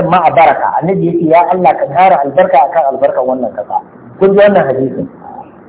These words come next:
A wani riwaya da Imam Muslim ya rawaita har ila yau,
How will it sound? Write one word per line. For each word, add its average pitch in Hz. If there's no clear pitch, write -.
A 143
wani 226
riwaya 208
da -
Imam 196
Muslim 196
ya 190
rawaita 175
har 165
ila 156
yau, -